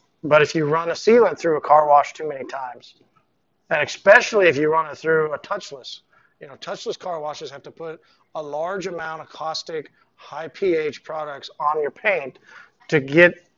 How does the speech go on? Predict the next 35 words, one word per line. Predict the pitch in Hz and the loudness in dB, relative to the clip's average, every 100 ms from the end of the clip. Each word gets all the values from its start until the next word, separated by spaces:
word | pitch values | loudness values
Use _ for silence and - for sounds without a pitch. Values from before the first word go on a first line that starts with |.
| _ _ | _ _
the | 175 156 | -2 0
dirt | 135 165 170 170 | 4 6 6 4
and | 147 | -2
stuff | - 165 151 - | 0 6 6 4
to, | 135 135 131 _ _ | -4 -2 -4 _ _
to | - 147 135 131 _ _ - | -4 -2 -2 -6 _ _ -6
come | 156 147 | -2 6
off, | 185 170 147 | 10 10 8
and | 147 | 2
then | 151 | -6
they, | 147 139 - - - | -6 -8 -14 -20 -2
you | 190 | 2
know, | 156 | 2
use | 139 151 | 2 0
high | - 151 | 4 4
pressure | 147 143 - | 4 -4 -6
water. | 139 180 185 117 _ _ - _ _ - | 6 8 8 4 _ _ -20 _ _ -6
Well, | 160 151 - _ _ | -2 0 -2 _ _
you | - 170 | -2 2
put | 214 | 4
the | 196 | 6
sealant's | 160 - 233 247 175 - | 4 2 2 2 0 0
not | 170 180 185 - - | 6 10 10 8 0
chemical | 196 190 - | -2 -2 -2
resistant, | 143 123 196 - 131 _ _ _ | -4 0 0 0 -16 _ _ _
so | - 165 151 147 _ _ | -4 2 2 0 _ _
you | 185 | 0
go | 214 233 | 6 6
th-, | - _ | 4 _
too | - | 0
many | 214 196 | 2 2
times | 175 170 175 151 139 - _ _ _ | -2 0 0 -2 -4 -14 _ _ _
through | - 160 | -2 0
a | |
touchless, | - 208 170 160 131 | 6 6 6 0 0